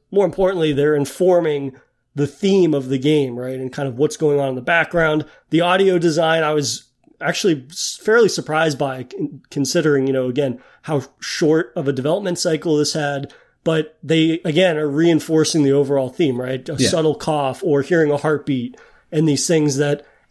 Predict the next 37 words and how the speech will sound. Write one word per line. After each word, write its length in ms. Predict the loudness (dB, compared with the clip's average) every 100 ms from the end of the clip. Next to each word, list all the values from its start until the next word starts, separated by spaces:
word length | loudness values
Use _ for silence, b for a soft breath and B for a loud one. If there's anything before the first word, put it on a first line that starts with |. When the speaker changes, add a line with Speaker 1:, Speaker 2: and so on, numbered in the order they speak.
| -6
Speaker 1:
add 320 | -2 -2 -2
personality 720 | 0 0 0 0 2 2 2
to 80 | 2
something 420 | 0 0 2 2
that 200 | 2 -2
even 220 | -4 -2
if 120 | -2 0
I 120 | 2
was 400 | 2 2 -2 -4
frustrated 680 | -10 -8 -8 -2 0 0 -2
by 140 | -4
the 140 | -4
end 160 | -2 0
of 80 | 0
it, 240 | -2 -6 b b b b b _ _
at 120 | -8
the 120 | 0 0
end 100 | 2
of 80 |
the 60 | 0
day, 220 | 2 2
though, 200 | 2 2
like, 320 | 0 -2 -6 -4
you 160 | -4
get 280 | 0 0 0
that, 420 | -2 -2 -4 -10 _ _ _ _
what 140 | -8 -6
I 80 | -4
found 240 | -2 -2
to 40 | -2
be 380 | -4 -4 -6 -8 b b b b b _ -8
a 20 |
satisfactory 760 | -2 0 0 -2 -2 0 0 0
conclusion 720 | 2 0 2 4 4 4 0
because 280 | 0 -2 -2
it 60 | 0
was 280 | -2 -4